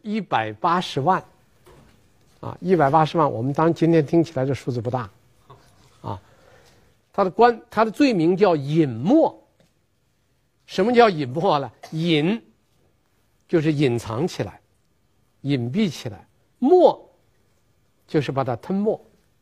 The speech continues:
这是一种第二种叫盗窃。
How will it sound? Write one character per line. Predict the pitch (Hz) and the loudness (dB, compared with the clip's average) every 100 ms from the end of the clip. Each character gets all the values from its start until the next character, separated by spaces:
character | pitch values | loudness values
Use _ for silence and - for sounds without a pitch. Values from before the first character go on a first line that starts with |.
| _ _ _ - - _ _ _ | _ _ _ -18 -18 _ _ _
这 | 180 | 0
是 | 143 147 131 117 _ _ _ _ _ _ - | 2 0 -4 -4 _ _ _ _ _ _ -8
一 | 139 | -6
种 | 120 95 - - _ _ _ _ _ _ _ _ | -6 -10 -14 -20 _ _ _ _ _ _ _ _
第 | 220 | 4
二 | 226 | 4
种 | 175 120 - - | 4 -6 -16 -10
叫 | 143 | -2
盗 | - 180 | 2 2
窃。 | - 208 | 0 -4